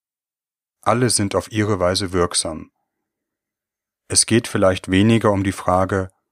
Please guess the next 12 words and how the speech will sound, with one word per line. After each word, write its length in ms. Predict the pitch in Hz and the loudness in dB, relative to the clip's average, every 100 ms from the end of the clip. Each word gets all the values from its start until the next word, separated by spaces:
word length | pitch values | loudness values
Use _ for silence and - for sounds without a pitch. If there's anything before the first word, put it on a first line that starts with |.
| _ | _
ob 160 | - 101 | 0 0
ein 160 | 95 | 0
Verfahren 540 | - 90 - 87 95 92 | -2 -6 -2 0 2 0
im 140 | 87 | -2
Allgemeinen 600 | 82 85 82 82 131 127 | -2 0 0 2 2 0
hilft, 440 | 87 92 113 - - _ _ _ | 0 -2 -4 -8 -20 _ _ _
sondern 320 | - 90 85 | -2 0 0
vor 160 | - 80 | 0 0
allem, 380 | 85 82 76 76 | 0 -2 -4 0
wem 260 | 113 147 | 2 2
es 140 | 85 - | 0 -4
hilft. 460 | 80 73 - - | -4 -8 -12 -20